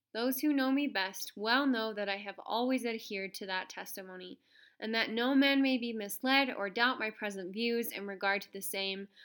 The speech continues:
I do again affirm the truth of all my statements, as then made and published. He that hath an ear to hear, let him hear. It was no delusion. What is written is written, and he that readeth, let him understand."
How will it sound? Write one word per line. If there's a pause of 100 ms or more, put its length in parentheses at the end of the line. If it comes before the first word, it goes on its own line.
(200)
I
do
again
affirm
the
truth
of
all
my
statements,
as
then
made
and
published. (420)
He
that
hath
an
ear
to
hear,
let
him
hear.
It
was
no
delusion. (380)
What
is
written
is
written,
and
he
that
readeth,
let
him
understand."